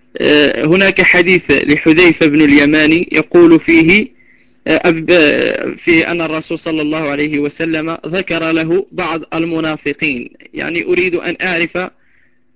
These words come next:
إذا كان من الممكن عددهم، و-، لأن بعض الشيعة يطعنون ويقولون هذا الحديث لم يذك-، لم يذكر في حذيفة من هم المنافقون، لعلهم ممن رووا،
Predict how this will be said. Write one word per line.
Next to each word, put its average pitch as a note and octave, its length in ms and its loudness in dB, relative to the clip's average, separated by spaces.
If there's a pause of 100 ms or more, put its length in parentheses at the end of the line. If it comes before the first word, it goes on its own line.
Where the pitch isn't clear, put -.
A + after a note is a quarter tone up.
(100)
إذا D3 520 -6
كان D#3 340 -4
من D3+ 140 -4
الممكن D#3 580 -6 (300)
عددهم، F3 800 -4 (540)
و-، E2 1200 -10 (280)
لأن F#3 440 -4
بعض E3+ 280 -6
الشيعة D#3+ 500 -4
يطعنون E3 500 -4
ويقولون E3 600 -4
هذا E3 180 -2
الحديث D#3+ 460 -4
لم F3 180 -4
يذك-، D#3 340 -6
لم F3 280 -4
يذكر F3 340 -4
في D#3+ 280 0
حذيفة D#3+ 380 -4
من E3+ 160 -4
هم E3 220 -4
المنافقون، D#3 720 -4
لعلهم E3 480 -2
ممن E3+ 380 -4
رووا، E3 460 -4